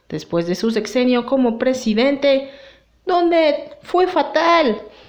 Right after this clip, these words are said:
hubo corrupción y también un gobierno que solamente dejó al país hecho un desastre. Eso no le importó a Enrique Peña Nieto, pues ahora se lo pasa de lo lindo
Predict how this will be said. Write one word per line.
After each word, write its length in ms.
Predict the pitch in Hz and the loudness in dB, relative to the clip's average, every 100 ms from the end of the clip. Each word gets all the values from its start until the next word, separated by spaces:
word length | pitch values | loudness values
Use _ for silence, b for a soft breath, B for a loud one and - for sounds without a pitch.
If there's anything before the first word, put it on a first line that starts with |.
| B B | B B
hubo 260 | 175 180 180 | -2 -2 0
corrupción 840 | 226 226 - - 254 269 269 262 B B B - | 0 0 -2 -2 2 2 2 -2 B B B -2
y 140 | 302 | -2
también 880 | 302 233 233 277 330 330 262 - - - | 0 0 0 2 2 2 0 -4 -10 -2
un 180 | 226 | 0
gobierno 960 | 233 208 220 277 294 294 285 269 - - - | 2 2 2 2 2 2 2 0 -2 -12 -8
que 100 | 285 | -6
solamente 720 | 320 311 311 311 311 302 277 | -2 0 0 0 -2 0 0
dejó 360 | 254 247 277 269 | 0 0 0 0
al 240 | 233 233 | 0 -2
país 340 | 240 262 233 | 0 0 -2
hecho 240 | 196 185 165 | -4 -6 -8
un 80 | 147 | -8
desastre. 640 | - 156 165 - 165 - B B B B B B | -8 -8 -6 -4 -4 -4 B B B B B B
Eso 220 | - - 214 | -10 -4 0
no 120 | 247 | 2
le 40 | 262 | 2
importó 460 | 262 247 233 277 | 2 0 0 2
a 20 | |
Enrique 320 | 277 277 269 254 | 2 0 -2 -2
Peña 320 | 269 262 240 | 0 2 2
Nieto, 440 | 262 294 285 269 | 2 0 0 0
pues 240 | 202 196 185 | -2 -2 -2
ahora 260 | 208 226 | 0 0
se 160 | 233 277 | 0 0
lo 220 | 262 254 | 0 0
pasa 320 | 262 262 262 | -2 0 0
de 120 | 247 | 0
lo 140 | 233 208 | 2 2
lindo 600 | 240 277 269 269 269 | 2 2 2 2 2